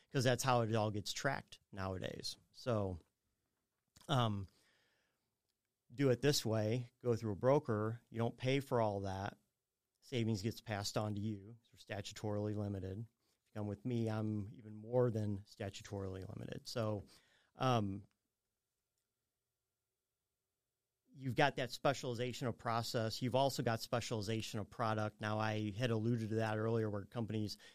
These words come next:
choose to be competitive in certain places and not in other places. I know who's competitive where, so I take, take a loan in, I look at it,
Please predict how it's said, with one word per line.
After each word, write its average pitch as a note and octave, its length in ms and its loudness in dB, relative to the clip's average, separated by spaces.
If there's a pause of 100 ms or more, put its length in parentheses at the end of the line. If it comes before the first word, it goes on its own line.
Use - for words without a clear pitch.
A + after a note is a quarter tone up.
(140)
choose B2+ 360 2
to B2 80 -4
be A2 160 -4
competitive A2+ 520 0
in G#2+ 80 0
certain A2 300 -2
places A2+ 440 -2
and G#2 140 -2
not G#2+ 220 0
in G#2 140 -2
other G#2 180 -2
places. G#2+ 640 -6 (320)
I A2+ 120 2
know A2 160 -2
who's G#2+ 280 -2
competitive A2 500 -2
where, G#2+ 360 -2
so G#2 440 -4 (340)
I A2 120 -4 (120)
take, A#2 220 0 (220)
take B2+ 160 0
a G#2+ 40 0
loan A#2 300 2
in, A#2 200 2
I G#2 100 0
look A#2+ 260 2
at A2+ 220 2
it, A2+ 200 0